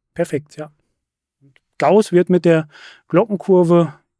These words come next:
ja, er hat sie gar nicht entdeckt. Ja, er ist zwar stark damit verbunden, aber entdeckt wurde sie eigentlich schon, ähm, rund fünfzig bis, bis achtzig Jahre zuvor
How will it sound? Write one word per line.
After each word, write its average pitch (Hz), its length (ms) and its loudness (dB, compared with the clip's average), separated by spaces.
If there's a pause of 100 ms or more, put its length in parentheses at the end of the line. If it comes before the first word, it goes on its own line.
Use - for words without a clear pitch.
ja, 147 80 -4
er 156 80 0
hat - 100 -2
sie 160 60 -4
gar 175 160 0
nicht 185 140 0
entdeckt. 175 560 -4
Ja, 135 320 -16
er 156 140 -12
ist 147 120 -12
zwar 147 360 -4
stark - 280 -4
damit 160 260 0
verbunden, 214 480 0
aber 165 260 -8
entdeckt 156 360 -8
wurde 175 240 -2
sie 165 120 -6
eigentlich 156 360 -4
schon, 151 300 -4 (440)
ähm, 147 360 -4
rund 160 260 -2
fünfzig 165 540 -4
bis, 151 380 -12
bis - 340 -20 (200)
achtzig 156 360 -12
Jahre 147 240 0
zuvor 175 500 -2